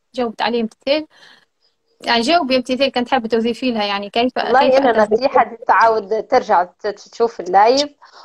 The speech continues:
Speaker 2: وزيد ترجع تشوف قناتك مريومة، خاطر فيها برشا حاجات على التزكية، برشا معلومات محليهم.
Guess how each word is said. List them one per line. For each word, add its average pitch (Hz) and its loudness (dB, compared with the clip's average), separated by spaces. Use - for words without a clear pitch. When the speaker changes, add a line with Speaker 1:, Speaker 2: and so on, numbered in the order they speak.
Speaker 2:
وزيد 254 0
ترجع 262 4
تشوف 277 0
قناتك 247 0
مريومة، 226 0
خاطر 214 -2
فيها 226 2
برشا 240 2
حاجات 226 0
على 202 0
التزكية، 220 -4
برشا 240 2
معلومات 208 -2
محليهم. 220 -4